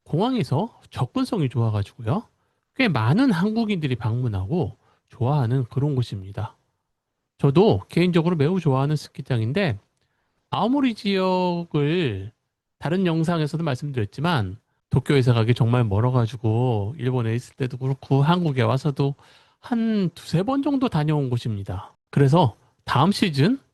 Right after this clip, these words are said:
도호쿠 방문 계획에 넣어서 반드시 다녀올 계획입니다. 정식 명칭은요,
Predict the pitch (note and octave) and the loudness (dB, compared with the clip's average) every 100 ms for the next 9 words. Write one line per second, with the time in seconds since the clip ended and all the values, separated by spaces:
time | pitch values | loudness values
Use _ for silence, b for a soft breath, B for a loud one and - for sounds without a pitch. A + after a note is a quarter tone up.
0 | - C3+ D3 E3+ E3 B2+ C#3 C3+ B2 B2 | -2 2 2 0 -2 0 0 0 0 0
1 | B2+ A#2 F#2+ G2 E3+ D#3 - - B2 D#3+ | -2 -2 -4 -4 -2 -4 -6 -6 -4 -4
2 | G#3 D3 A#2 B2 A#2 G#2 B2 A2+ G#2+ G#2 | -2 -2 0 2 0 0 -2 -2 -2 -6
3 | F#2+ G2+ F#2+ _ _ _ _ - A#2 A2+ | -10 -14 -18 _ _ _ _ -4 0 2
4 | D#3 D#3+ G#2+ A2 B2 A#2 E3+ A#2+ | 4 4 2 0 2 2 4 2